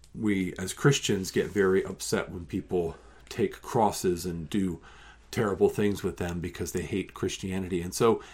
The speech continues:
uh, and in this way, really the ark is more than, than a symbol, because it really is given by God, uh,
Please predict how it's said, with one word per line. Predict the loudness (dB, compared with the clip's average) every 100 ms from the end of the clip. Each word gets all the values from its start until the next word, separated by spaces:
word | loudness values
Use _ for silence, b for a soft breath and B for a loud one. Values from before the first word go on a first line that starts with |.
| B B B
uh, | 0 2 2
and | -2 2
in | 6
this | 6 6 6
way, | 4 4
really | 6 8 8
the | 6
ark | 6 6 6
is | -2
more | 2 8 8
than, | 8 4 -4 -4
than | -4
a | -2
symbol, | 0 2 4 2
because | 0 -2 -2 -2
it | 6
really | 6 6
is | 4
given | 0 0 0
by | 0 -2
God, | 0 2 2 2 -4 B B B 0
uh, | 0